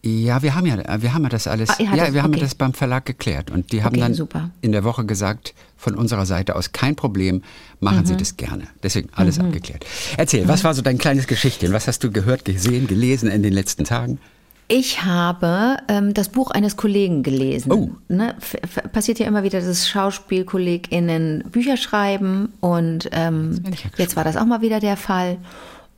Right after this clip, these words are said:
Speaker 2: Und das ist ein Kollege, von dem ich, glaube ich, auch dir erzählt habe. Äh, hab ich, ja, wir haben doch mal, äh, versucht zu entziffern, das Morse, das Morsezeichen an der Wand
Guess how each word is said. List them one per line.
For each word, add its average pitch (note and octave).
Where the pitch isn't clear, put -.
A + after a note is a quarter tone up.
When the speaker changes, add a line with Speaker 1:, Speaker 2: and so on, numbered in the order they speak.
Speaker 2:
Und F#3
das F3+
ist -
ein F3+
Kollege, F#3+
von G3
dem G3+
ich, -
glaube G#3+
ich, -
auch F3+
dir -
erzählt A3+
habe. F#3
Äh, A3+
hab D4
ich, -
ja, G#3
wir G#3
haben C4+
doch C4
mal, A#3
äh, G#3+
versucht A3+
zu -
entziffern, A3
das G3+
Morse, G3+
das F#3+
Morsezeichen G3+
an F#3+
der F3+
Wand G#3